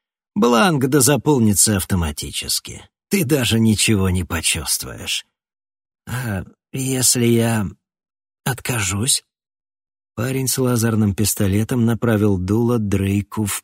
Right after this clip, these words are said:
пах. «Чтобы получить номер, твой мозг должен быть живым», —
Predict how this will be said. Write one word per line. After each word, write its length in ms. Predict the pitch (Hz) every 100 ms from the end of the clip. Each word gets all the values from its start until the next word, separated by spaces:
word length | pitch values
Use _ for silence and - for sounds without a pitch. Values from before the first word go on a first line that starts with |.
| _
пах. 420 | - 101 80 - - _ _ _ _ _ _ _ _ _ _ -
«Чтобы 500 | - 240 240 202 170
получить 640 | 185 180 165 175 165 -
номер, 720 | 165 196 175 101 87 - - _ _ _
твой 300 | - 117 123
мозг 400 | 127 143 143 -
должен 500 | 127 131 131 117 120
быть 200 | 104 120
живым», — 760 | 98 95 98 85 101 104 82